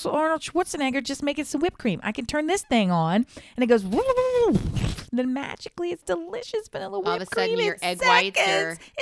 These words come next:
Speaker 1: In
Speaker 2: meringue-y.
Speaker 1: seconds. Yeah, we don't do so much meringue here. I'm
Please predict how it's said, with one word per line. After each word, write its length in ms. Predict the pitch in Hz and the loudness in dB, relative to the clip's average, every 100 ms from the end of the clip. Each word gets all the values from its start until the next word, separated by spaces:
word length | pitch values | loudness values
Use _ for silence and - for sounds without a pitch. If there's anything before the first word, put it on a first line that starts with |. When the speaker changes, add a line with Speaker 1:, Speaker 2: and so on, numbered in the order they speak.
| 523 523 - | 0 0 0
Speaker 1:
In 100 | 640 640 | 2 4
Speaker 2:
meringue-y. 260 | 659 640 571 508 494 | 2 2 2 2 0
Speaker 1:
seconds. 140 | - - - - - - | -12 -20 -20 -20 -20 -6
Yeah, 160 | 139 | -4
we 100 | 147 | -2
don't 140 | 160 147 | -2 -4
do 100 | 135 | -6
so 140 | - | -8
much 200 | 135 123 | -8 -8
meringue 360 | 123 127 123 131 | -10 -8 -8 -8
here. 140 | 127 127 | -8 -8
I'm 160 | 135 | -10